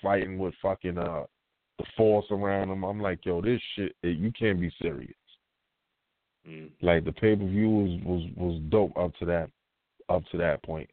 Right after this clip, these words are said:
Speaker 1: I like the Willie Mack and Rich Swann versus, um,
Speaker 2: Was that
Speaker 1: who's
Speaker 2: worse
Speaker 1: they wrest-
Speaker 2: than, uh, was that segment worse than the inflatable dicks from All In? <laughs>
Speaker 1: I'm gonna have to say yes.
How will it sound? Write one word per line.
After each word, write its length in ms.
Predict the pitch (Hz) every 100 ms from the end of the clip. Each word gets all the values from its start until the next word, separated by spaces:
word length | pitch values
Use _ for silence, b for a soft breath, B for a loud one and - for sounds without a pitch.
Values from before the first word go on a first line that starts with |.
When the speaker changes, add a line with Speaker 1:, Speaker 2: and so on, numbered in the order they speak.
| -
Speaker 1:
I 80 | 85
like 260 | 85 82
the 80 | 80
Willie 300 | 80 90 87
Mack 440 | 85 87 90 87
and 300 | 92 90 87 - _ _ _ _ _
Rich 200 | 80 92 - -
Swann 380 | 90 92 90 85
versus, 380 | 87 85 87 85
um, 380 | 87 87 85 82 _ _ _
Speaker 2:
Was 140 | - 131
that 180 | - -
Speaker 1:
who's 80 |
Speaker 2:
worse 240 | 202 190 190
Speaker 1:
they 60 |
wrest- 200 | 185 185 180 180 175
Speaker 2:
than, 80 | 180
uh, 320 | 175 175 170 156 _ _ _
was 140 | 139 139
that 200 | 160 156 180
segment 400 | 175 160 160 143
worse 220 | 151 147 -
than 160 | 156
the 140 | 147 143
inflatable 580 | 131 156 156 147 147 135
dicks 260 | 143 - -
from 160 | 135 135
All 240 | 139 139
In? 260 | 143 151 160 -
<laughs> 60 | _ _ _ _ _ _ _ _ _ _ _ _ _ _ _ _ _ _ _ _ _ _ _ _ _
Speaker 1:
I'm 200 | - 110
gonna 200 | 110 107
have 100 | 104 92
to 60 | 90
say 140 | 104
yes. 280 | 87 80 -